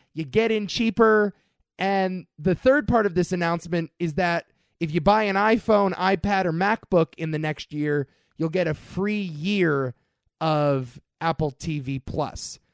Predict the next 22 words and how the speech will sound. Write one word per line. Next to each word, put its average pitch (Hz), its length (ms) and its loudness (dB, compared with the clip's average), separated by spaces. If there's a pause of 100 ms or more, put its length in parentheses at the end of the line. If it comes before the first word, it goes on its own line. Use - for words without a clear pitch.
(220)
So 160 180 -2
they'll 156 160 -2
just 175 240 -2
sort 190 140 0
of 151 120 -4
bundle 202 360 2
you 170 200 0
in. 151 300 -4 (260)
They'll 170 140 0
use 170 260 -2
the 151 100 0
platform 196 840 0 (300)
to 165 100 0
help 170 280 0
promote 170 400 0 (120)
the 135 120 -8
physical 214 400 0
products 202 560 0 (280)
and 147 140 -6
the 143 60 -4
physical 196 400 0
products 175 560 -2